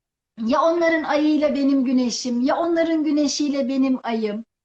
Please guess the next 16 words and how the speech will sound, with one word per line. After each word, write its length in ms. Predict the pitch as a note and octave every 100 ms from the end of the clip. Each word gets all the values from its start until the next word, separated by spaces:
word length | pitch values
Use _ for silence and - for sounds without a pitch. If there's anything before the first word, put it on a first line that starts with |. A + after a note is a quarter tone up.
| _ _ _
ya 180 | B3 D#4
ay 340 | D4 D#4+ D#4
düğümlerimiz, 840 | D4 D#4+ C#4+ C#4 C4 B3 A3+ G#3 G#3 _ _ _ _ _ _ _ _
ya 200 | - E4
Venüsler 640 | D#4+ E4+ D#4+ - E4 D#4 - C#4+
ay 200 | D4 B3+
düğümleriyle, 960 | C#4+ C#4 C4+ C4 C4 B3+ A#3+ A3+ A#3 - _ _ _ -
ya, 280 | D#4 E4
e, 180 | E4 B3 B3 B3 B3 A3 _ _ _ _ _ C#4+
yani 260 | D#4+ E4
birçok 420 | G4 - F#4+ G4 -
gezegen 600 | D#4+ D#4 C#4+ D4 D#4+ F#4 _ _ _ _ _ _ _
bir 60 | -
şeyler 520 | - E4 D#4+ E4 D#4
oluşturuyor. 920 | B3+ A#3+ A3+ - - G#3 F#3+ E3 D#3 _ _ _ _ _ _ _ _ _ _
Ama 500 | E4+ F4+ D4+ G#3+ -